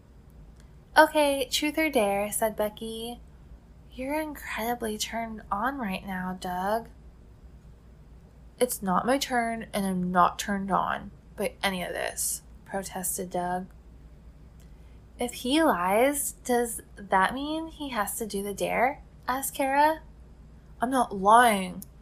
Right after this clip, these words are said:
shouted Doug. "Okay, my question is for Nikki,"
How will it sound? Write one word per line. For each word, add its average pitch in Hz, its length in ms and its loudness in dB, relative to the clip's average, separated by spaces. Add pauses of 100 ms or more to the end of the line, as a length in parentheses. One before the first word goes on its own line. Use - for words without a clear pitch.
(160)
shouted 202 420 0
Doug. 190 420 2 (680)
"Okay, 262 240 -2
my 262 160 -2
question 302 360 -2
is 311 180 -2
for 294 140 -4
Nikki," 277 600 -8